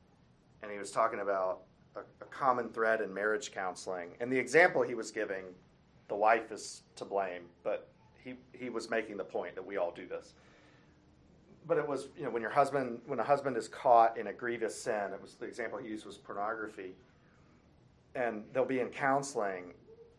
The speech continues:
and a lot of times y-,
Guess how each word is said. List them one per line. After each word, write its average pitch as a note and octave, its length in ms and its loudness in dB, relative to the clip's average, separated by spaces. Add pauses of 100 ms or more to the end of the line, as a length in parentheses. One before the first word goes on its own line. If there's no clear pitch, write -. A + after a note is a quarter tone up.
(140)
and A#2+ 260 -6
a B2+ 80 2
lot A#2+ 300 6
of D3+ 80 4
times B2+ 720 -2 (1500)
y-, C3+ 180 -14